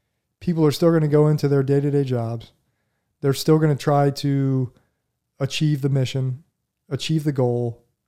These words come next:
either by themselves or collectively as a group.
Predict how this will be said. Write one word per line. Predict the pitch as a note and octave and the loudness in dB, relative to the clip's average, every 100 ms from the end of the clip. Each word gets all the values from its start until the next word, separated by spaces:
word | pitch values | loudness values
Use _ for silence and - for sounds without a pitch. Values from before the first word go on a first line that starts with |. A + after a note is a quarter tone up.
| _ _ - | _ _ -6
either | D#3 C#3 C3 B2+ B2+ A2+ _ _ _ _ _ _ _ _ | -4 0 2 2 0 -4 _ _ _ _ _ _ _ _
by | C#3+ C#3 | -4 -2
themselves | B2+ A#2+ F3 F#3 F3+ F3 | -2 0 2 4 2 0
or | F3+ C#3 C3 | -2 0 0
collectively | - C#3+ C3+ C3+ C3 | -2 -2 -2 -4 -4
as | C3 | -2
a | C3 | -4
group. | C3+ F#3+ G3 - | 0 0 0 -6